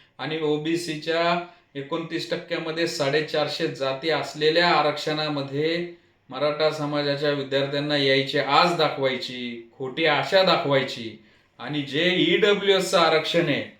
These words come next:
दहा टक्के, ते केंद्राने घटना दुरुस्ती करून दिलेलं आहे एकशे तीनावी, पंधरा सहा आणि सोळा सहा प्रमाणे आणि सुप्रीम कोर्टच्या फुल बेंचने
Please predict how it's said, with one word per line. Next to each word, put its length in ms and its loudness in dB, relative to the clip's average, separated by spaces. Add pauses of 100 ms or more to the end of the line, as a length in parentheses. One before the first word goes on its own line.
(2250)
दहा 260 4
टक्के, 400 0 (1800)
ते 80 -6
केंद्राने 640 2
घटना 320 4
दुरुस्ती 420 0
करून 260 2
दिलेलं 300 4
आहे 100 6
एकशे 260 0
तीनावी, 400 2
पंधरा 480 0
सहा 340 2
आणि 220 2
सोळा 280 4
सहा 220 4
प्रमाणे 440 -2 (480)
आणि 240 -4
सुप्रीम 520 -4
कोर्टच्या 460 -4
फुल 360 0
बेंचने 560 -2